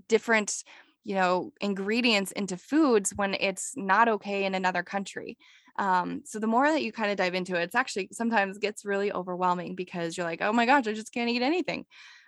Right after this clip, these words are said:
Um, but you really have to just kind of start small. Um, so what I've done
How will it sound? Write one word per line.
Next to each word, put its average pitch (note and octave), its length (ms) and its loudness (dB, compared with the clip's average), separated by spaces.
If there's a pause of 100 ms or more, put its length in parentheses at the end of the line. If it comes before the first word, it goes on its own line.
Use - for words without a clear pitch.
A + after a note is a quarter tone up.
Um, E3+ 380 6 (540)
but A#3+ 100 2
you A3 120 2
really F#3 220 6
have F#3+ 180 0
to - 80 -12
just G3+ 220 -2
kind A3+ 180 4
of A3+ 140 2
start - 320 0
small. F3 440 0 (400)
Um, G#3+ 360 6
so C4 440 2 (400)
what G#3+ 340 -2
I've C4 300 6
done F3+ 320 2